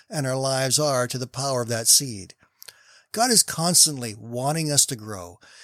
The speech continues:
and consistently planting seed within us to help to keep us on that course of growth, to be stronger and wiser and more full of God's grace and power in our being.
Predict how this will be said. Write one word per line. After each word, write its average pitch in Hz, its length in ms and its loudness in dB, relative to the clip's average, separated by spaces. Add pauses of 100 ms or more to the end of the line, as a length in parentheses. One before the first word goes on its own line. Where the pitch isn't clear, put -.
(140)
and 156 140 -2
consistently 214 680 4
planting 175 520 0
seed 170 300 4
within 151 320 0
us 113 260 0
to 139 100 -4
help 143 360 -4
to 143 100 -2
keep - 280 -2
us 123 160 4
on 139 200 -2
that 127 200 -2
course 143 320 2
of 180 140 0
growth, 127 460 0 (340)
to 143 80 -6
be 117 140 0
stronger 151 680 4 (260)
and 127 280 0
wiser 139 600 4 (400)
and 139 220 2
more 160 240 4
full 165 340 4
of 123 100 0
God's 127 280 6
grace 131 400 4
and 123 140 -2
power 120 400 -4
in 117 120 -4
our 113 140 0
being. 107 460 -4